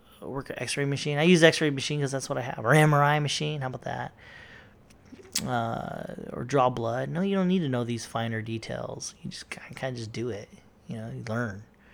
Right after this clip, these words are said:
by doing. No, no argument can break that. But that is the way it is. That's the only notes I got here. Hey, you know, what a Debbie Downer I am.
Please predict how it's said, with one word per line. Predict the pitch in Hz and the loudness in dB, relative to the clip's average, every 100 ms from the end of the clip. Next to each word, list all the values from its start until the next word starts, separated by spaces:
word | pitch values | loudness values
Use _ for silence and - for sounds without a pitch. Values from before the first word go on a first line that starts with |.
| - - - | -20 -20 -20
by | - | -12
doing. | 120 113 110 120 - | -8 -6 -8 -14 -4
No, | 147 151 - - | 4 6 4 -2
no | 143 151 160 180 185 | -6 -2 2 8 12
argument | 170 151 131 117 | 12 12 8 -2
can | - 113 | -6 -6
break | - 107 - | -4 -4 -6
that. | - 117 - - - _ _ _ - | -12 -12 -14 -20 -20 _ _ _ -12
But | 110 107 - - - - - - - - - - | -8 -8 -12 -18 -20 -20 -20 -20 -20 -20 -10 4
that | 180 107 | 4 4
is | 135 131 135 - | 2 2 -2 -6
the | |
way | 117 113 | -6 -4
it | 143 | -4
is. | 165 107 104 - - - - - - - - - - - - | -4 -6 -10 -16 -20 -20 -20 -20 -20 -20 -20 -20 -20 -18 -10
That's | - - - - | -10 -10 -12 -4
the | |
only | 254 147 | 2 2
notes | 127 127 127 - | 2 2 0 -2
I | |
got | 110 113 | -2 -2
here. | 113 110 - | -2 -8 -8
Hey, | 359 294 226 - - - | -8 -8 -8 -12 -12 -2
you | |
know, | 202 208 202 180 | 2 4 2 0
what | 220 214 | -2 -2
a | |
Debbie | 190 190 180 | 2 2 4
Downer | 151 147 143 117 | 4 4 4 0
I | 113 | -2
am. | 117 117 120 123 | -6 -6 -6 -8